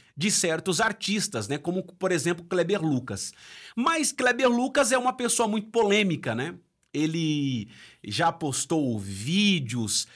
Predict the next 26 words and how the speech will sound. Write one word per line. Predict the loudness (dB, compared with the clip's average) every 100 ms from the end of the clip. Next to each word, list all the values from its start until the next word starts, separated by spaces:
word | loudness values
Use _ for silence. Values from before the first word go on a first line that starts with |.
| -20 _
é, | -4 -2 0 -2 -2
tomando | -2 -2 0 0
champanhe | -2 -2 -2 0 4 4 4
na | 0
sua | -2 -2
casa, | -2 0 4 4 4 2
dançando | -2 -2 -2 0 2 2 2 -2 -4 -8 -16 -4
música | 0 2 0 -2
secular. | -2 -4 -2 2 4 6 6 4 2 -6 -20 -18 -6
E, | -4 -2 -4
inclusive, | -2 -2 0 0 0 0 -2 -4
esse | 0 0 2 0
conteúdo | 0 0 2 2 4 2 2 2
aí, | 2
essas | 2 0 -2 -4
polêmicas | -2 0 4 4 2 0 -4
de | -2
Kleber | -2 0 0
Lucas | 0 -2 -2
estão | -2 -4 -2
aqui | -2 -2
no | -2
nosso | -2 -2 0
canal. | 2 2 0
Você | -2 -4 -4
que, | -4 0 0